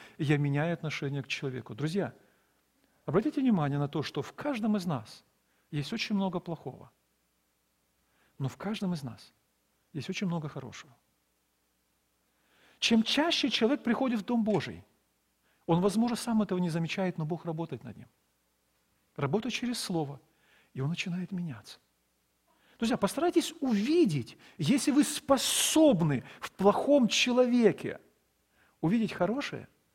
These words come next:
вы на правильном пути. Если вы в плохом человеке способны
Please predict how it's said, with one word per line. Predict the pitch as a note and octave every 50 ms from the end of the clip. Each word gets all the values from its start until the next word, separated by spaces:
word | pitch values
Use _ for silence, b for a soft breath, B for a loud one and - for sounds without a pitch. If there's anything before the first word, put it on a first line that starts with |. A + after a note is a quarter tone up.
| _ _ -
вы | D#3+ D3+
на | F3 F3+
правильном | - - A3 G3 C3+ A2 G2+
пути. | - - - - - _ _ _ _ _ _ _ _ _ _ _ _ _ _ _ _ _ _ _ _ _ _ _ _ _ _ _ _ b b b b b b b b b
Если | b C#3+ C#3 E3 B3 D#4+ - - D#4
вы | D4 D#4
в | A#3 -
плохом | B3 C4+ B3+ - - C#4+ D#4 C#4
человеке | - - - C4 C4 C4+ C4 C#4 A#3 - - E3+
способны | - - - - A3 - - - - C#4 C4+ A3+ E3+ D#3 C3+ B2